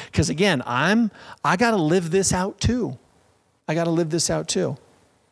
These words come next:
Well, now I'm sure you, you might be thinking, if you're a math person, you're going, "Well, you still gotta pay for the move. That's expensive, and you're still going on vacation.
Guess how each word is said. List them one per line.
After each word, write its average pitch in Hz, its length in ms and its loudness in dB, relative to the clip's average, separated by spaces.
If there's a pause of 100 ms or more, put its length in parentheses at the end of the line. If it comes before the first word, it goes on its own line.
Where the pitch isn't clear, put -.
(160)
Well, 170 280 2 (440)
now 175 160 4
I'm 160 100 2
sure - 180 4
you, 175 140 4
you 170 220 2
might 175 160 2
be 160 80 2
thinking, 165 340 0
if 139 140 -2
you're 143 160 2
a 117 40 0
math 151 280 0
person, 139 260 2
you're 127 80 -4
going, 120 140 -2
"Well, 131 100 0
you 131 100 -2
still - 220 -2
gotta 202 220 0
pay 185 160 0
for 175 140 -6
the 135 100 -4
move. 190 320 0
That's 143 260 -2
expensive, 143 500 -2
and 123 120 -2
you're 107 80 -4
still 202 220 2
going 196 220 2
on 185 120 0
vacation. 160 600 0